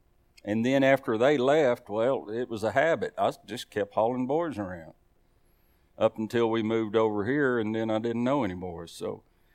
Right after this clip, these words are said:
you know, I hauled 'em with me to the farm, and, and we did things, and they rode calves and, and just all those fun things. And I still hear from all them boys. I still hear things from 'em and checking on Kay and I. And that's,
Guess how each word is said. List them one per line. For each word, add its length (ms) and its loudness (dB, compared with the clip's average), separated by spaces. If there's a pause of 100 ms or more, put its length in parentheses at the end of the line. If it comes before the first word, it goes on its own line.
(220)
you 100 -2
know, 200 2
I 140 6
hauled 280 2
'em 120 -2
with 200 -2
me 120 -4
to 120 -4
the 100 -4
farm, 440 2
and, 200 -6
and 320 -6
we 160 -4
did 300 -4
things, 460 -2
and 100 -4
they 140 -2
rode 320 -2
calves 480 0
and, 220 -8 (520)
and 220 -4
just 260 -4
all 240 6
those 220 0
fun 400 0
things. 640 -4
And 160 0
I 140 2
still 300 -4
hear 200 0
from 240 -6
all 180 0
them 260 -8
boys. 520 -12 (360)
I 100 -2
still 360 -4
hear 340 -4 (120)
things 280 -8
from 360 -6
'em 160 -12
and 180 -18
checking 380 -4
on 220 -10 (460)
Kay 280 0
and 120 -6
I. 200 -10 (420)
And 160 2
that's, 300 0